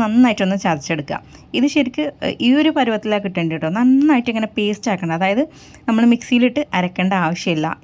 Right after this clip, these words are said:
ഇതുപോലെയാണ് കിട്ടേണ്ടത്. മിക്സിയിലിട്ട് അരച്ചാൽ അതൊരു ചാറ് പോലെയാവും, കുറച്ചൊക്കെ ഒരു ഇങ്ങനെ കടിക്കാൻ പാകത്തിന് അങ്ങനെ കിടക്കുന്നതാണ് അതിൻ്റെ ടേസ്റ്റ് കേട്ടോ.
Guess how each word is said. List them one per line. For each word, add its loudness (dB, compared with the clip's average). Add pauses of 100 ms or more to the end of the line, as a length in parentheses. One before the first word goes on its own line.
ഇതുപോലെയാണ് -2
കിട്ടേണ്ടത്. -6 (460)
മിക്സിയിലിട്ട് -2 (180)
അരച്ചാൽ -2 (280)
അതൊരു -2 (180)
ചാറ് 0
പോലെയാവും, -2
കുറച്ചൊക്കെ -2
ഒരു -2 (160)
ഇങ്ങനെ -4
കടിക്കാൻ -4 (120)
പാകത്തിന് -4 (100)
അങ്ങനെ -2
കിടക്കുന്നതാണ് -2 (200)
അതിൻ്റെ -4
ടേസ്റ്റ് -6
കേട്ടോ. -8